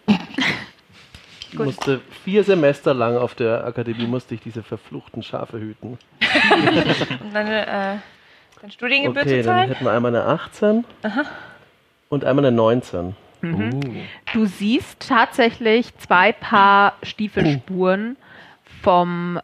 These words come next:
Speaker 3: ähm, von dem Zaun weggehen in Richtung Wald und, ähm, begleitet werden diese beiden Paare von zwei Paar, also von zweimal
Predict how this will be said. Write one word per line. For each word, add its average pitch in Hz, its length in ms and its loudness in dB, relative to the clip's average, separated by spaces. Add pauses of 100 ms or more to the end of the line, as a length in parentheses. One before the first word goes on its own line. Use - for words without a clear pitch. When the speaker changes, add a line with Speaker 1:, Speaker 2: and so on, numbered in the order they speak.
Speaker 3:
ähm, 156 840 0 (1080)
von 165 480 0
dem 160 460 0
Zaun 170 320 0
weggehen 285 340 -2 (160)
in 208 140 -2
Richtung 175 480 -2
Wald 170 560 0 (640)
und, 196 680 0
ähm, 180 600 2 (100)
begleitet 190 520 0
werden 180 220 0
diese 180 200 -8
beiden 170 280 -2
Paare 170 300 -2
von 165 300 -10
zwei 156 380 2
Paar, 160 600 2 (480)
also 156 140 -10
von - 160 -10
zweimal 156 680 0